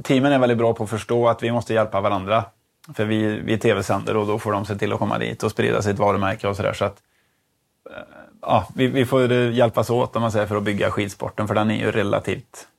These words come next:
relativt liten ändå, om man ser ur ett, eh, globalt perspektiv.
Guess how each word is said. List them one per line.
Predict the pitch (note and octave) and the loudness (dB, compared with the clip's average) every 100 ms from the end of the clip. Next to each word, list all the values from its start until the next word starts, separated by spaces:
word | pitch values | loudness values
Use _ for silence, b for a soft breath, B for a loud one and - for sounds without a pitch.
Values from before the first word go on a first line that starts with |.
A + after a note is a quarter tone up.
| _ _ _ - | _ _ _ -2
relativt | A2+ G#2+ G#2 G#2+ G#2 | 2 4 4 2 0
liten | A#2+ A2 - A2 | 0 -2 -2 0
ändå, | A2 G2+ | 2 0
om | G#2 | -2
man | G#2+ | -4
ser | - G2 | -2 0
ur | F#2 G2 | -2 -4
ett, | - - | -8 -8
eh, | F#2 G2 _ _ b b b | -8 -10 _ _ b b b
globalt | - G#2+ G2 G#2 - | 0 2 4 2 0
perspektiv. | G#2 - A2 G2 A#2 | -2 0 -2 -2 -4